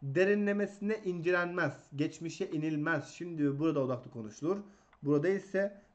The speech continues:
bireyle psikolojik danışmada sorunlar bireysel olarak derinlemesine ele alınabilir. Transferans sayısı üye sayısından daha fazladır. Hatta şöyle bir formül geliştirmişti burada. En gruptaki üye sayısı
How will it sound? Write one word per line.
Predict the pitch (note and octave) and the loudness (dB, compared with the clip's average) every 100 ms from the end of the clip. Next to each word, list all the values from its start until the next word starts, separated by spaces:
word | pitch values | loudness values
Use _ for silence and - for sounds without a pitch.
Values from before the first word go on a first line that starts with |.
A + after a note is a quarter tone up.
| - | -2
bireyle | D3 E3+ D3 | 2 2 0
psikolojik | - C#3 C3+ | -4 -4 -2
danışmada | B2+ C3+ D#3 F3 | -4 -2 -4 -6
sorunlar | - D3+ D3 A#2+ G#2+ G#2+ | -8 -2 -2 -2 -6 -4
bireysel | C3 D3 D3 E3 | 0 2 2 -2
olarak | D3 C#3+ F3+ - D3+ | 0 0 -2 -4 0
derinlemesine | D3+ C#3+ C3+ B2 A2+ - C#3 F#3+ F#3+ - - | 2 2 0 -4 -6 -6 -4 -4 -6 -16 -6
ele | C#3 C3 E3 - | -2 0 -2 -2
alınabilir. | B2 B2+ D3+ C#3+ G2+ F#2 - _ - _ - - - | -2 0 0 -2 -8 -14 -20 _ -20 _ -20 -20 0
Transferans | F#3 A3 - A3+ B3 A#3+ | 4 4 4 0 0 0
sayısı | A3 G#3 - A3 A3+ | 0 0 0 0 0
üye | E3 F#3 G3+ | 4 4 4
sayısından | F3+ F3+ - F3+ F#3 D3+ C#3 | 2 -2 -2 -2 -2 0 2
daha | D3 E3 | 4 2
fazladır. | - C3 G#2 - F#2+ - - _ | 0 -6 -6 -12 -16 -20 -20 _
Hatta | - F3+ - F3+ F3+ | 2 2 4 4 4
şöyle | G3+ G3 E3 | 4 2 2
bir | G3+ | -2
formül | - D3 C#3+ E3+ | 0 0 2 0
geliştirmişti | D#3 C3+ B2 A2+ - G#2+ | 0 -2 -4 -8 -10 -12
burada. | G2+ F#2+ - - _ _ - | -10 -12 -16 -20 _ _ -2
En | E3+ F3 D3+ - _ _ | 0 0 -4 -12 _ _
gruptaki | C3+ D3 D3 D#3+ C#3+ | 0 0 0 -4 -2
üye | C3 D#3 | -2 -2
sayısı | D#3+ G3 F#3 G3 G3+ | 0 -2 -2 -2 -4